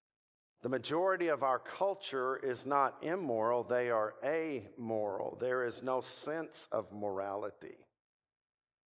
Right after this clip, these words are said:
That's a scary thought, isn't it? And so as the psalmist wrote here, uh, there are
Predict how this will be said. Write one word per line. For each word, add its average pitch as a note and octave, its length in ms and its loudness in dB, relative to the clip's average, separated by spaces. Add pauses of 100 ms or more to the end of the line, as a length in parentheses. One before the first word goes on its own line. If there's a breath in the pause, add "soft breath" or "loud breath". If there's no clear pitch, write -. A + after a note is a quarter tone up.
(120)
That's - 240 -2
a A2+ 40 -2
scary C3 480 0
thought, A2 420 2
isn't G2+ 280 -4
it? F#2+ 140 -12 (1400)
And A#2+ 100 -4
so E3 260 4
as F3 240 4
the C3 120 -4
psalmist E3 680 2
wrote D3 340 2
here, A#2 420 0 (680 soft breath)
uh, - 80 -4 (140)
there E3 280 4
are D#3 380 6